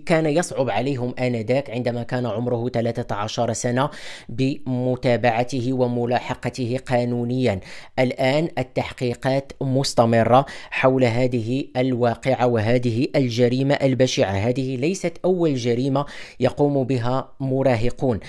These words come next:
بخصوص جنسيته، لم يذكروا جنسيته، فقط الصحافة الألمانية غيرت اسمه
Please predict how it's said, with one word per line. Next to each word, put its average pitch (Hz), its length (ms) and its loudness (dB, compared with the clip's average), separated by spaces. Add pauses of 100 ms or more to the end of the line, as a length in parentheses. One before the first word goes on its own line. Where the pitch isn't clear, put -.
(180)
بخصوص 165 560 2
جنسيته، 160 680 0
لم 147 260 0
يذكروا 147 460 -2
جنسيته، 139 720 -2
فقط - 560 -2
الصحافة - 480 -2
الألمانية 139 680 0 (300)
غيرت 139 760 0
اسمه 127 560 -4